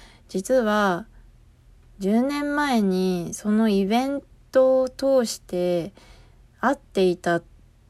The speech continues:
のではないかということが分かったんですよ。彼は審査員としてそのイベントに参加し、私は、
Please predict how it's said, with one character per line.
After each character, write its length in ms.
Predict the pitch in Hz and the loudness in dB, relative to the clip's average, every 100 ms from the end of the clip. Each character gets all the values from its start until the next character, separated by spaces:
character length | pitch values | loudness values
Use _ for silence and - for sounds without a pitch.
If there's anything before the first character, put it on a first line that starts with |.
| - - | -20 -4
の 200 | 190 247 | -2 4
で 180 | 269 254 | 6 6
は 120 | 220 | 4
な 160 | 208 | 2
い 100 | 196 | 0
か 220 | 190 - 156 | -2 -4 -6
と 180 | - | -4
い 60 | 170 | -4
う 60 | 175 | -4
こ 160 | 180 | -4
と 180 | 175 180 | -4 -2
が 380 | 165 170 165 - | 0 -2 -2 -6
分 180 | 170 185 | -8 0
か 180 | 202 202 | 2 2
っ 60 | - - | -2 -10
た 100 | 156 | -8
ん 100 | 160 | -6
で 100 | 156 | -8
す 140 | - | -8
よ。 180 | 156 143 - - - - - - _ - - _ - | -10 -10 -14 -20 -20 -20 -20 -20 _ -20 -20 _ -12
彼 340 | - 269 262 | -2 2 4
は 540 | 208 185 190 180 160 208 - - _ - - | 4 2 2 0 -2 -10 -18 -20 _ -20 -20
審 420 | - 226 247 254 | -6 0 0 0
査 220 | 247 262 | 2 2
員 380 | 240 190 175 170 - - - | 4 2 0 -6 -10 -20 -10
と 180 | 160 | -8
し 120 | 160 - | -6 -8
て 460 | - 170 165 147 - - - - - - - | -2 -2 -2 -4 -12 -20 -20 -20 -20 -20 -16
そ 160 | - | -4
の 220 | 185 185 190 | 0 2 2
イ 100 | 185 | 2
ベ 180 | 185 185 | 2 0
ン 100 | 185 | 0
ト 100 | 180 | 0
に 140 | 180 | -2
参 300 | 196 180 180 | -2 -2 -2
加 200 | 180 175 | -2 -4
し、 580 | - 220 220 214 175 - - - - - - - - | -4 -2 0 0 -2 -4 -16 -20 -20 -20 -20 -16 -8
私 440 | 196 - 247 269 | -6 -4 -4 -2
は、 520 | 269 285 285 208 - | -2 0 0 0 -2